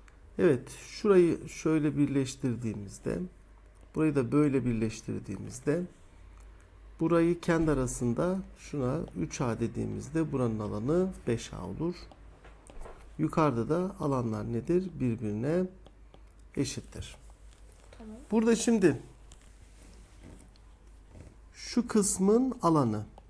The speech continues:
Speaker 1: bu kısmın alanını bulurken bir bölü iki, sekiz çarpı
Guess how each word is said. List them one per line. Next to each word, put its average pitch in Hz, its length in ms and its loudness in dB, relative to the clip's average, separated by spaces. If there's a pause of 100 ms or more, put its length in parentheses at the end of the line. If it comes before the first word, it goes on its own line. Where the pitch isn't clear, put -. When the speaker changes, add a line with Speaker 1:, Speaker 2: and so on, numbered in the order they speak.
(400)
Speaker 1:
bu 196 100 2
kısmın 196 320 0
alanını 165 360 2
bulurken 185 600 -2 (920)
bir 165 460 2
bölü 104 320 2
iki, 151 500 -2 (540)
sekiz 170 640 -2
çarpı 160 600 -2